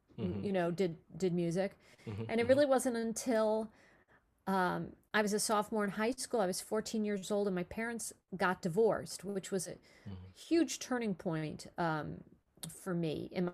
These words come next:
Speaker 2: my life. It was devastating.
Speaker 1: Sure,
Speaker 2: But,
Speaker 1: sure.
Speaker 2: um, I was actually doing a, I was, like, doing the chorus of a, a show, 'cause I really hadn't done any theater, um,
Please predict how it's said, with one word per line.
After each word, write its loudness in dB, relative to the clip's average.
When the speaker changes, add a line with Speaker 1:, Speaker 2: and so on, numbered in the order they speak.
Speaker 2:
my 0
life. 2
It 0
was -2
devastating. 0
Speaker 1:
Sure, -4
Speaker 2:
But, 4
Speaker 1:
sure. -4
Speaker 2:
um, 2
I 4
was 4
actually 4
doing 2
a, 0
I 0
was, -4
like, 0
doing 2
the 2
chorus 2
of -2
a, 0
a -2
show, 0
'cause -2
I 4
really 6
hadn't 2
done 0
any 2
theater, -2
um, -6